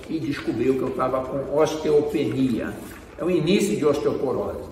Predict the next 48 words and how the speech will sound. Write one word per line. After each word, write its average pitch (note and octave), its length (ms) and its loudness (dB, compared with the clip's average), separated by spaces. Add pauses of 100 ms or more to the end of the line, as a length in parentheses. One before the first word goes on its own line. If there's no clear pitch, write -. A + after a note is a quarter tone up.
Não E3+ 220 4
é E3 80 2
comum C#3 320 2
em A2+ 100 0
homem, C3+ 280 0
muito C#3+ 340 -4
menos B2+ 300 -2
na A2+ 120 -4
minha A2 160 -6
idade, G#2 480 -2 (360)
é A#2 80 -4
mais B2 400 0
de A#2 100 -2
mulheres A#2 640 -2
na G#2+ 100 -6
menopausa. A#2 760 -2 (480)
Tanto D3+ 200 0
é D3+ 40 4
que D3 140 2 (260)
no, A#2 300 -2
no, A2 320 -4
no, A2 600 -4
no A2 80 -2
hospital A2 420 0
que - 60 0
eu C#3+ 80 0
fui - 100 -4
fazer A2+ 220 0
o A2 40 0
exame, B2 400 -2
era C#3 140 2
o B2+ 120 -2
único C#3 260 -2
homem G#2+ 420 -4
lá. A#2+ 280 -6 (720)
E C3 80 -2
ele C#3 120 0
disse, G#2+ 260 -2
"Olha, A2 180 -2 (420)
você - 140 2
tem C#3+ 220 2
que - 120 -6
tomar - 720 -4
sol", - 920 0
não A#2 200 -2
era G#2 140 -4
um G2+ 60 -4
problema G2 520 -6